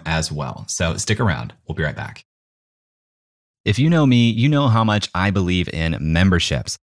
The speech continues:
My membership is the core of my business, and earning an income directly from your audience is one of the most sustainable ways for you to become a professional creator too.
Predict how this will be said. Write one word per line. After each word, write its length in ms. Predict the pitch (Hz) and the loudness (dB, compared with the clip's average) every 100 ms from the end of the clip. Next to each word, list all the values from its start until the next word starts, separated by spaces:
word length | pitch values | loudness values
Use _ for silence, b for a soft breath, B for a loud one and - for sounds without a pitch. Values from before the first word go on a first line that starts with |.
| _ - | _ 0
My 160 | 107 | 4
membership 500 | 117 117 110 113 - | 4 4 2 0 0
is 140 | 92 95 | -2 -4
the 80 | |
core 340 | 92 - 95 92 | -6 -2 -2 0
of 140 | 82 | -2
my 180 | 80 76 | -2 -2
business, 420 | 110 113 117 113 | 0 0 2 0
and 200 | - 92 - | 0 -2 -2
earning 260 | 127 170 156 | -2 0 0
an 60 | |
income 360 | 101 120 113 104 | 2 2 2 0
directly 400 | 90 87 92 92 | 0 0 0 0
from 160 | 95 | 0
your 100 | 82 - | -2 0
audience 460 | 127 127 98 90 | 0 2 2 2
is 160 | - 101 | 0 -2
one 160 | 107 120 | -2 -2
of 40 | |
the 60 | 110 | 0
most 260 | 107 104 | 2 0
sustainable 680 | - 98 - - 135 143 123 | -2 -4 -2 -2 0 0 0
ways 360 | 95 90 92 - | 2 2 0 -2
for 240 | - 98 92 | -6 -2 0
you 340 | 87 98 104 | 2 2 2
to 120 | - | 0
become 420 | 98 98 - 85 | -2 -2 0 0
a 60 | - | -2
professional 480 | 85 - 76 - 78 | -4 -2 -2 0 -4
creator 400 | - 73 69 69 | -2 -4 -2 -4
too. 280 | - 62 | -4 -6